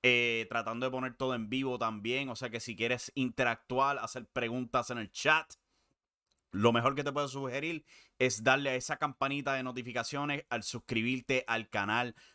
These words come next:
por YouTube. Somos fácil de encontrar, solamente busca Impacto Estelar y ahí vamos a estar. Y también puedes recibir este show directamente a tu celular y lo puedes escuchar donde sea, sea en el carro, sea mientras estás cortando en el patio,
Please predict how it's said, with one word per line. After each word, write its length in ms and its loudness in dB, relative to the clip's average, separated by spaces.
por 360 4
YouTube. 640 -2
Somos 200 -6
fácil 300 0
de 60 2
encontrar, 440 0
solamente 500 0
busca 280 -2
Impacto 400 -2
Estelar 540 0
y 80 -2
ahí 100 2
vamos 240 0
a 40 -2
estar. 340 -6
Y 100 6
también 580 6
puedes 200 0
recibir 260 -4
este 180 -4
show 280 -4
directamente 1160 0
a 220 10
tu 100 -8
celular 560 0
y 60 -6
lo 100 0
puedes 160 0
escuchar 420 -2
donde 360 0
sea, 220 -8
sea 180 -2
en 60 -4
el 140 -6
carro, 480 4
sea 220 -8
mientras 320 -8
estás 180 -6
cortando 480 -2
en 60 -2
el 80 -10
patio, 800 4